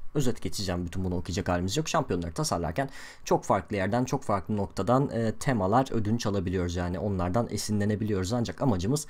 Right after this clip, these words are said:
tamamen orijinal, e, var olmayan bir şey üretmek.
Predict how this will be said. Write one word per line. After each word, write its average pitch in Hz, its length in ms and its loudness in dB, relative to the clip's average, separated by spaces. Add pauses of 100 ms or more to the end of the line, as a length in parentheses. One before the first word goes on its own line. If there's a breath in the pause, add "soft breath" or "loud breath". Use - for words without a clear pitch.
(300 loud breath)
tamamen 123 440 2
orijinal, 101 520 0 (120)
e, 95 460 -2
var 101 360 2
olmayan 98 500 0
bir 85 40 -4
şey 82 220 -4
üretmek. 135 480 0